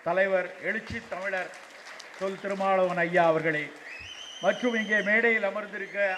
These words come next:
அவரோடு துணை நின்று கொண்டு மேடையிலும் கீழேயும் அமர்ந்திருக்கின்ற ஏராளமான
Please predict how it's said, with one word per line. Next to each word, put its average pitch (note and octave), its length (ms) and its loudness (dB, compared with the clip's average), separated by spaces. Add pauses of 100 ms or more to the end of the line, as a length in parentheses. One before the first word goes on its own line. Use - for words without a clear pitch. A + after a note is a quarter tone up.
அவரோடு A#3 580 6
துணை A3 260 -2
நின்று G#3 300 -6
கொண்டு G3 380 -4 (340)
மேடையிலும் G#3 600 -2 (200)
கீழேயும் G3+ 580 -2 (300)
அமர்ந்திருக்கின்ற F#3+ 840 -4
ஏராளமான G#3+ 960 2